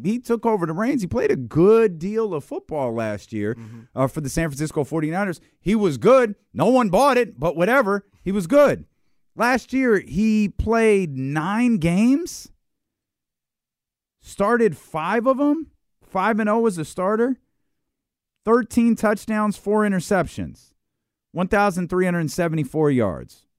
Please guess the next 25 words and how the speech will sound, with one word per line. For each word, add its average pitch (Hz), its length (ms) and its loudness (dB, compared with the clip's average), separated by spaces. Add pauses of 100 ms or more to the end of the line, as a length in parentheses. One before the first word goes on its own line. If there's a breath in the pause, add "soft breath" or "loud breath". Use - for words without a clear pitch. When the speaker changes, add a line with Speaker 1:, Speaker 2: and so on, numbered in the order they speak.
(320)
Speaker 2:
Mm. 120 260 -20 (360)
Speaker 1:
Didn't 240 220 6
even 240 200 2
know 233 160 4
that 214 220 0
man 185 240 0
was 170 100 -2
gonna 175 180 -2
be 175 120 2
the 175 80 -2
man. 113 400 -2
Speaker 2:
Mm. 135 320 -16 (1200)
Speaker 1:
Josh 185 360 2
Allen, 226 340 2
his 285 220 2
rookie 220 360 0
season, 117 420 -2
he 208 140 2
started 240 420 0
eleven 202 460 0
games. 101 560 -6 (1900)
He 269 140 6
threw 320 320 2
ten 247 320 2
touchdowns 110 880 -2